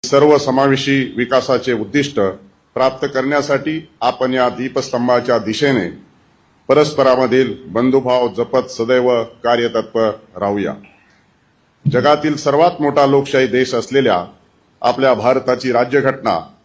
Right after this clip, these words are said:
देखील विश्वस्तरावर एक उल्लेखनीय आणि गौरव-, गौरवास्पद ठरलेली अशी राज्यघटना आहे. आपली ही राज्यघटना आपल्या स्वीकारल्याच्या ऐतिहासिक पर्वाचा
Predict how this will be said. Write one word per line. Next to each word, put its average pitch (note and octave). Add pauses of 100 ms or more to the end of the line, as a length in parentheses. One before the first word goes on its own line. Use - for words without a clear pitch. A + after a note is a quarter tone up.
(140)
देखील B2+
विश्वस्तरावर C#3+ (100)
एक B2+
उल्लेखनीय D#3 (100)
आणि B2+
गौरव-, B2+
गौरवास्पद C#3 (140)
ठरलेली A#2+ (140)
अशी B2
राज्यघटना G#2+
आहे. F#2 (840)
आपली D#3
ही D#3+
राज्यघटना D#3 (340)
आपल्या C#3
स्वीकारल्याच्या C#3+
ऐतिहासिक C#3
पर्वाचा C3